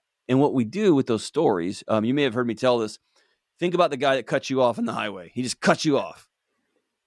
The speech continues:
You instantly grab the wheel really tight. Your forehead gets all red and you start either out loud or inside. "That guy, the stupid millennial kid listening to his terrible house music, that, ns, ns, ns," right? You crank,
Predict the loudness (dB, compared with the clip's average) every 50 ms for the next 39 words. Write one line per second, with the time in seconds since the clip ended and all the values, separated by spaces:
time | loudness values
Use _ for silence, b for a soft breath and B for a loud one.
0 | _ _ _ _ _ _ _ _ _ _ _ _ _ _ -6 -4 -4 0 2 2
1 | 2 2 0 -2 -2 -2 -4 -6 -12 -16 -18 _ -6 -2 0 2 2 2 2 0
2 | 2 4 4 4 4 2 -2 -2 0 0 0 0 -2 -4 -4 -2 0 0 0 0
3 | -4 -6 -6 -6 -6 -6 -6 -4 0 2 4 4 4 4 2 0 0 -2 0 2
4 | 4 4 4 4 4 4 2 4 4 2 2 0 -2 -2 0 0 0 0 -2 -6
5 | -2 2 2 4 4 2 0 -2 -2 0 0 -2 0 0 0 0 0 0 0 2
6 | 2 2 2 2 0 -2 -2 -2 0 2 2 0 0 -2 -4 -4 -4 -4 -4 -4
7 | -4 -6 -8 -12 _ _ _ _ _ _ _ -2 -2 -2 0 0 0 2 2 2
8 | 2 0 -4 -6 -8 -2 0 0 0 2 2 0 2 2 2 2 2 2 0 0
9 | -2 0 0 0 0 2 0 -2 0 0 0 2 2 2 2 0 0 -2 -6 -6
10 | -2 0 0 0 0 -2 -2 -2 0 -2 -2 -2 -4 -2 -2 0 0 0 -2 -4
11 | -6 -8 -6 -6 -6 -6 -8 -10 -14 -14 _ -6 -6 -6 -6 -8 -12 -12 -10 -10
12 | -8 -8 -6 -2 0 2 2 2 b b b b -12 -12 -2 0 2 2 2 0